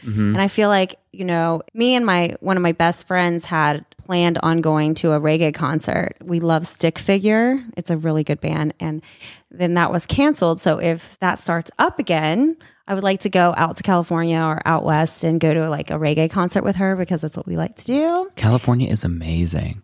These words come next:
Speaker 2: Yeah, and I wouldn't mind stopping in Vegas and just saying hi to my friends. I think that would be fine.
Speaker 1: I hope that California recovered after covid because I know that they were locked down a hell of a lot longer than anyone else.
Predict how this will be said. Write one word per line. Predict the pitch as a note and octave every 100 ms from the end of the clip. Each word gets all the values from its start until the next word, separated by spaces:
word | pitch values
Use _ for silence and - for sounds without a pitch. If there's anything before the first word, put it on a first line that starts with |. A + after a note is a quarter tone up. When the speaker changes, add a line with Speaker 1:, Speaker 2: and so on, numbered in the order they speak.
| -
Speaker 2:
Yeah, | A3+ C#4+ C#4+
and | G#3
I | A3
wouldn't | C#4 D4 G3
mind | F#3+ F#3+
stopping | - F3 E3+ F3
in | E3+ E3
Vegas | D#3+ E3+ E3 F3
and | F3+
just | E3+
saying | - E3+
hi | F3 E3
to |
my | E3 D3+
friends. | - E3 D#3+ D#3+
I | F#3+
think | F#3+ E3+
that | D#3+
would | E3
be | D#3+
fine. | - D#3+ E3 E3+ F3+ F3+ _ _ _ -
Speaker 1:
I | A2+
hope | C#3 D#3 - _ -
that | G#2 F#2+ F#2
California | - F#2+ F#2 - G2 F#2 E2 D#2+ -
recovered | G2 - F#2 E2 D#2+ D#2
after | E2+ F#2 -
covid | - F2 D#2+ D#2+ E2 -
because | E2+ F#2 F2
I | F2+
know | F#2 F#2
that | F2+ E2+
they | F#2
were | E2+ E2+
locked | D#2+ E2 -
down | E2 D#2+
a |
hell | E2 - F#2+
of | F2+
a | D#2+
lot | F2+ F#2 -
longer | F#2 F2 F2+
than | F2
anyone | F2 F2 E2+ E2+
else. | F2 D#2+ D#2+ E2+ -